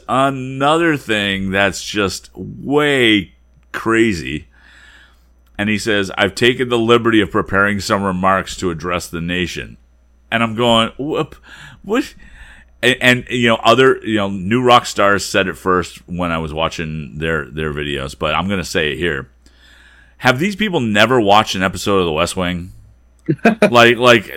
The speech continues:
Speaker 1: th-, this is not how things are done.
Speaker 2: No,
Speaker 1: Like,
Speaker 2: not at all.
Speaker 1: uh, you know, maybe, like, if he had a comment, w-, i-, if they showed a little scene of him going to the press secretary and saying, "We need to prepare these in advance.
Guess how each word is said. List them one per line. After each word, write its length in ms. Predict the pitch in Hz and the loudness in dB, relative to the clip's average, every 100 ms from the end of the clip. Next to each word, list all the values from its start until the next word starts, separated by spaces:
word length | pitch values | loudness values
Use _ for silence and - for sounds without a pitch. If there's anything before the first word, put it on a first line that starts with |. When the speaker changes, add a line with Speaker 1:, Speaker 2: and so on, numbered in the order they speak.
| 117 | 0
Speaker 1:
th-, 160 | 135 - | 0 0
this 220 | 117 143 175 | 0 0 0
is 100 | 135 | -2
not 320 | 135 165 143 | 4 4 6
how 160 | 143 | 2
things 240 | 135 139 117 | 2 -2 0
are 60 | 120 | 2
done. 340 | 123 71 62 - - _ _ _ - | 2 0 -8 -20 -20 _ _ _ 2
Speaker 2:
No, 360 | 139 131 127 | 6 8 8
Speaker 1:
Like, 80 | 123 | 8
Speaker 2:
not 200 | 135 139 | 8 8
at 80 | 131 | 8
all. 340 | 120 110 104 - - | 8 8 6 0 -10
Speaker 1:
uh, 220 | - 113 113 | 2 2 2
you 120 | - 123 | 0 2
know, 200 | 110 - - - _ - _ | 2 0 -10 -20 _ -20 _
maybe, 640 | 117 131 143 139 120 95 _ - | 0 2 4 4 2 -2 _ -2
like, 320 | 135 143 - | 2 2 0
if 220 | 147 - | -6 -4
he 180 | 247 240 | -2 0
had 220 | 208 190 | 2 0
a 80 | 147 | -2
comment, 680 | - 196 180 90 90 - - _ _ _ _ _ _ _ - _ _ _ _ _ _ _ - | -4 -2 0 -2 -4 -10 -18 _ _ _ _ _ _ _ -20 _ _ _ _ _ _ _ -2
w-, 180 | 117 127 | 0 0
i-, 120 | 131 - | -2 -2
if 180 | 139 131 | -2 -2
they 140 | 147 | -4
showed 300 | 135 202 190 | -2 0 0
a 20 | 131 | 0
little 260 | 117 151 | 0 -2
scene 240 | 151 151 123 | -4 -4 -4
of 100 | 98 | -4
him 340 | 117 107 80 | -4 -4 -6
going 240 | 104 110 | -4 -4
to 60 | 113 | -2
the 80 | 95 | -4
press 260 | - 104 | -4 -4
secretary 560 | - 95 - - 85 76 | -4 -6 -8 -8 -6 -6
and 100 | 76 | -8
saying, 300 | 82 69 67 | -10 -10 -6
"We 160 | 90 101 | -4 -4
need 180 | 113 | -6
to 80 | 90 | -8
prepare 400 | - - 92 85 | -16 -6 -2 -2
these 460 | 76 73 69 - - - | -4 -8 -8 -12 -18 -10
in 140 | 87 | -8
advance. 680 | 80 67 92 76 62 - | -8 -6 -4 -4 -8 -14